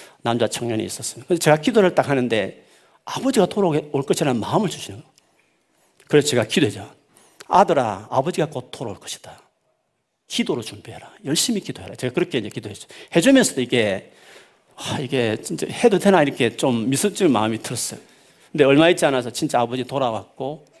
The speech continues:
제가 영국 오기까지 정말 열심히 남전도에도 잘 참석하시고 예배하는 모습을, 어, 보고 돌아왔던 적이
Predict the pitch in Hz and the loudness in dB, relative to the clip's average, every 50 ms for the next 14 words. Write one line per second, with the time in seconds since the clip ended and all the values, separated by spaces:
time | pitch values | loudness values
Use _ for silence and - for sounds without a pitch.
0 | _ _ _ _ _ _ _ - - 120 107 117 113 113 135 139 151 135 131 113 | _ _ _ _ _ _ _ -12 -10 -6 -4 -2 -2 -2 0 0 0 0 0 0
1 | 147 160 151 123 - 123 110 - - 120 117 120 123 - _ _ _ - - - | 0 0 0 -2 -2 -4 -4 -4 -6 -6 -8 -8 -10 -12 _ _ _ -14 -8 -4
2 | 247 254 254 254 254 247 247 254 - _ _ _ - 131 127 - - - 135 123 | -2 0 2 2 0 0 -4 -8 -14 _ _ _ -2 -2 -2 -2 -4 -4 -4 -2
3 | 113 117 135 160 160 - _ _ - - - - - _ _ - 277 - 117 120 | -2 -2 -4 -6 -8 -14 _ _ -20 -20 -20 -20 -20 _ _ -10 -6 -4 -2 0
4 | 120 123 123 127 113 113 110 - 98 107 - - - 117 - - 107 104 107 - | 0 0 0 0 0 0 -2 -4 -4 -6 -6 -8 -8 -8 -8 -8 -10 -8 -8 -8
5 | - - - 113 107 - _ _ _ _ _ _ _ - 120 120 120 120 127 123 | -10 -10 -12 -16 -16 -16 _ _ _ _ _ _ _ -4 0 0 2 4 4 4
6 | 120 120 117 113 110 110 127 123 - - 120 - 113 107 101 - - _ _ - | 4 2 0 0 -2 -2 -2 -4 -4 -6 -6 -6 -6 -6 -6 -8 -10 _ _ -20
7 | - _ - - - - 117 110 113 110 104 101 104 - 120 110 107 98 98 - | -20 _ -10 -10 -6 -6 -4 -2 -2 -2 -2 -2 -4 -4 -2 -2 0 -2 -4 -6
8 | - 98 - 95 95 185 - | -8 -8 -6 -6 -6 -8 -10